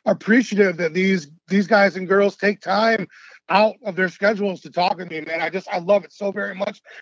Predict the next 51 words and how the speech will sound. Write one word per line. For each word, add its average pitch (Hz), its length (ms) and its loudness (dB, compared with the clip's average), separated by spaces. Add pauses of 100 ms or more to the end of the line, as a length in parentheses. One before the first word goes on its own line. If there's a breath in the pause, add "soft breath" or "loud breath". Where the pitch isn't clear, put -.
(120 loud breath)
and 180 100 0
I'm 180 60 0
gonna 165 100 -4
keep 233 200 -2
bringing 214 240 2
them 196 120 0
on 208 200 4
and 185 100 -6
keep 190 140 -8
bringing 202 220 -2
the 175 60 -8
content 196 460 -2
for 190 140 -2
you 190 80 0
guys. 185 260 2 (340 loud breath)
Another 240 260 4
great 196 240 0
ten 226 200 2
rounds 226 260 2
with 196 100 -6
Rhino 214 520 2 (280 soft breath)
with 190 160 -8
my 180 120 -4
man 202 320 2
Jordan. 202 400 0
I 175 100 -6
can't 220 240 0
wait 196 100 2
to 156 60 -18
keep 214 180 -12
following 196 260 2
his 190 140 -2
career 196 480 0 (260 loud breath)
and 180 100 -16
see 202 180 2
what's 196 200 2
next 185 260 0
for 160 220 -2
him. 143 100 -10
So 269 400 4 (500)
we 208 140 2
are 226 200 0
now 226 560 0
going 233 240 -4
to 220 80 -4
be 196 160 -8
diving 233 640 -2
into 233 420 -4
our 214 140 2
shout 220 400 2
outs. 226 340 0